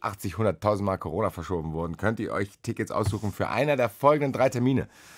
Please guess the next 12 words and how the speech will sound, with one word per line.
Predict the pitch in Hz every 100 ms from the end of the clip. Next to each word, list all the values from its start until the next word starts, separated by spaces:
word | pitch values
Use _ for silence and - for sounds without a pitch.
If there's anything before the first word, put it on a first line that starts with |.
| - - - - - -
Dreißigster | 78 131 165 165 147
sechster, | 123 156 - 156 156 - - _ -
neunter | 95 135 170 165 131
siebter, | 143 - 135 131 -
sechsundzwanzigster | - 135 123 - 104 110 92 -
neunter. | 85 80 87 60 50 _ _ _ _
Ich | -
wiederhole | 98 80 95 131
das | 107 -
noch | 65
mal, | 71 69 67 -
weil | 76